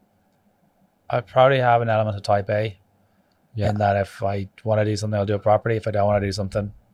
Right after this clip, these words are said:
Speaker 1: not fucking happening. It's like when I got tested for A D H D at school, I was like, "He wants to, he doesn't want, like,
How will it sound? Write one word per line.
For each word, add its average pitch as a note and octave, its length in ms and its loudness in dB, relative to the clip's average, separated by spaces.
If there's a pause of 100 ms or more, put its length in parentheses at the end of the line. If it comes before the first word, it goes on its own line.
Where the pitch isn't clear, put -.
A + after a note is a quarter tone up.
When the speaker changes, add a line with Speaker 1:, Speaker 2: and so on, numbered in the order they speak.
(140)
Speaker 1:
not F#2+ 180 -4
fucking G2 200 -4
happening. F#2+ 320 -6 (420)
It's - 80 -12
like A2 180 -4
when G#2+ 100 0
I G2+ 60 0
got G2 140 0
tested G#2 340 -2
for G2 60 -2
A G2 100 0
D F#2+ 80 -4
H G2 200 -6
D G2+ 140 -4
at G2 80 -6
school, G2 220 -4
I F#2+ 40 0
was F#2+ 140 -4
like, F2+ 260 -6
"He G#2 120 -6
wants A#2 220 0
to, G#2+ 160 -8
he A2 60 -8
doesn't A2 200 -4
want, G2+ 140 -6 (560)
like, F#2+ 200 -6